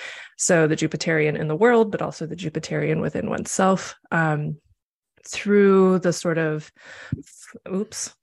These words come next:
s-, through the foci of four different Jupiterian virtues as sort of like umbrellas.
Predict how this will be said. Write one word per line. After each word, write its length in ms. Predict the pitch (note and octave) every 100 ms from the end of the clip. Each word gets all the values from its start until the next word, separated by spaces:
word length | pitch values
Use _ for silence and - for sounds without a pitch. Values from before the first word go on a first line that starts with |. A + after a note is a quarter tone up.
| -
s-, 180 | - -
through 160 | A3+ A#3+
the 100 | F#3+
foci 760 | - G3 G3+ D#3 C#3+ D#3+ A#3 - - -
of 480 | F3+ F3+ E3 D#3+ D#3+ - - - _
four 340 | - G#3+ G3+
different 480 | F#3 - F3 F3 C#3+
Jupiterian 600 | F#3 E3+ D#3+ E3 D#3+ D#3 D3+
virtues 500 | D#3 - G3+ G#3 F3+
as 160 | D#3+
sort 180 | - D#3
of 100 | D3+
like 160 | D3 D3
umbrellas. 640 | - - - - - -